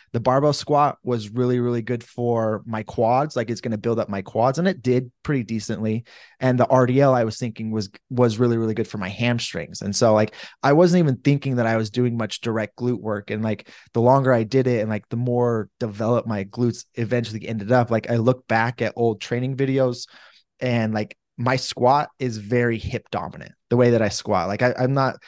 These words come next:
can't, like, I don't have the greatest ankle mobility to be able to, like, come down and keep an, keep not as much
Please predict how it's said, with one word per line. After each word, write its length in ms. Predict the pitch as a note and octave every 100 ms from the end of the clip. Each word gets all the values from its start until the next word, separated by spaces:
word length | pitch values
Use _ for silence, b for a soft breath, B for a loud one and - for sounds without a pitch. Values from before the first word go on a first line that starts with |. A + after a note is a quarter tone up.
| B B -
can't, 260 | D3 C3+ -
like, 220 | C3 A#2+
I 80 | C3
don't 160 | C#3
have 140 | C#3+ C3+
the 80 | A#2+
greatest 360 | B2 C3 A#2 -
ankle 300 | B2+ C3 D3
mobility 640 | D3 C#3+ D3+ D#3 D#3 E3+ D#3
to 80 | C3+
be 140 | B2+
able 200 | B2+ A#2+ G#2+
to, 140 | B2+
like, 220 | A#2 A2+
come 260 | - B2+ B2
down 320 | B2 A#2+ A#2+
and 140 | A2 G#2
keep 260 | - C3
an, 220 | A#2+ A2 B B B _
keep 200 | - D3+
not 160 | C3 B2+
as 140 | A#2
much 340 | B2 A#2 -